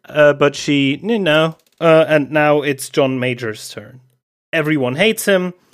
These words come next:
then stuff happens, and then they regain power. That, that would basically,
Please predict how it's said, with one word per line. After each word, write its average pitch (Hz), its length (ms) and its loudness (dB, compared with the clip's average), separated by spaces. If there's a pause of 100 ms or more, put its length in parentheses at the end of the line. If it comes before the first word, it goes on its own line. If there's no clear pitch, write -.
(320)
then 135 140 -2
stuff 160 320 2
happens, 151 600 0
and 139 240 -6
then 135 180 0
they 127 140 0
regain 117 420 -4
power. 107 540 -14
That, 156 280 4
that 180 160 4
would 180 160 2
basically, 147 640 0